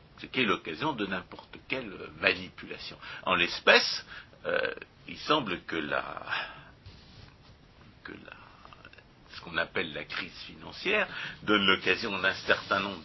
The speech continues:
de, de, d'initiatives sournoises, de violences, euh, inouïes, inédites contre la,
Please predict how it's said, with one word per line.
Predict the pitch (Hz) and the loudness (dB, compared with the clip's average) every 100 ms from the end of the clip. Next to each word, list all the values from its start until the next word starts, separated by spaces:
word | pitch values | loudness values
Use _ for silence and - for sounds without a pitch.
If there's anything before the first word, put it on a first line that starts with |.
| - | -14
de, | 78 - - - - - - - - - - - - - | -12 -12 -16 -20 -20 -20 -20 -20 -20 -20 -20 -20 -20 -12
de, | 87 - - - - - - - - - - - - - - - - - - - 85 82 123 131 | -12 -12 -20 -20 -20 -20 -20 -20 -20 -20 -20 -20 -20 -20 -20 -20 -20 -20 -20 -20 -12 4 8 8
d'initiatives | 120 131 135 135 - 131 113 - 110 - | 6 -2 0 0 2 4 2 -2 -8 -6
sournoises, | - - - 113 139 190 247 269 98 | -6 -4 -4 -4 4 6 6 2 -2
de | 120 | -2
violences, | 104 107 139 131 131 127 113 - - 87 - - - - | 0 4 6 8 6 2 -2 -4 0 -2 -2 -10 -12 0
euh, | 101 101 165 | 2 2 2
inouïes, | 147 135 135 147 131 - - - - | 4 4 4 2 -2 -12 -20 -20 -12
inédites | - 131 139 123 117 139 - - | -6 2 4 2 0 -10 -12 -14
contre | - 90 - 90 | -12 -10 -6 -4
la, | 85 | -2